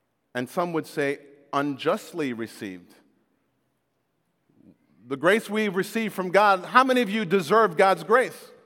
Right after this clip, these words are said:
Let me see your hand. No, you don't. If you raise your hand, you don't understand grace.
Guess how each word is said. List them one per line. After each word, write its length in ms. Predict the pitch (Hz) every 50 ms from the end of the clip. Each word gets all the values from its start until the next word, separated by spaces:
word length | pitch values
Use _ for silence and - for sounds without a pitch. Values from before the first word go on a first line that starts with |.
| _ -
Let 100 | 160 196
me 80 | 214 208
see 200 | - 247 247 226
your 120 | 226 214
hand. 360 | 233 269 269 226 156 120 107 - - - _ _ _ _ _ _ _ _ _ _ _ _ _ _ _ _ -
No, 280 | 139 180 233 262 269
you 160 | 269 247 269 247
don't. 360 | 185 277 311 311 269 202 - - - - - - - - - - - - - - - - _ _ _ _ - - - _ - - - - - - - - - - - - - _ _ _ _ _ _ _ _ _ _ _ _ _ _ _ _ _ _ _ _ _ _ _ _ _ _ _ _ _ _ _ _ _ -
If 120 | 120 120 156
you 160 | 220 254 262
raise 300 | 254 254 247 254 185 202
your 100 | 233 226
hand, 220 | 262 269 240 202
you 80 | 220 240
don't 180 | 254 233 226
understand 540 | 226 226 220 220 220 - 240 240 233 226 214
grace. 480 | 185 233 254 247 233 - - - -